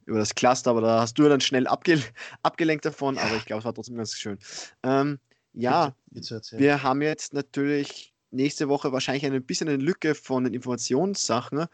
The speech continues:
Speaker 1: weil ich glaub, oder vielleicht die nächsten zwei Wochen noch, weil wenn wir Glück haben, könnte was schon sein, dass in den z-, in, in zwei Wochen vielleicht irgendwelche Spoiler beginnen,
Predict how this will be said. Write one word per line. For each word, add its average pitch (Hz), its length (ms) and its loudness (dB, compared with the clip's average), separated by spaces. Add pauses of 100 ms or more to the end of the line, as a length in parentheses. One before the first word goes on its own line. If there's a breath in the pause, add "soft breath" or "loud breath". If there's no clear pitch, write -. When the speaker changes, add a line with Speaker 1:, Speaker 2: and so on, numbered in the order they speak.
(380 loud breath)
Speaker 1:
weil 123 180 2
ich 135 140 0
glaub, 120 540 4
oder 120 140 0
vielleicht 127 180 0
die 120 60 -2
nächsten 127 220 2
zwei 120 200 4
Wochen 131 200 2
noch, 127 140 0
weil 113 200 -2 (160)
wenn 113 120 -4
wir 117 80 -2
Glück 147 260 -4
haben, 127 140 0
könnte 127 260 0
was 120 260 -6
schon - 260 -8
sein, 113 160 -4
dass 117 140 -6
in 92 80 -10
den 113 100 -8
z-, - 160 -10
in, 113 220 -10 (480)
in 120 180 -6
zwei 113 260 2
Wochen 127 240 -2
vielleicht 123 600 0
irgendwelche 151 280 -6
Spoiler 135 320 -2
beginnen, 196 400 -4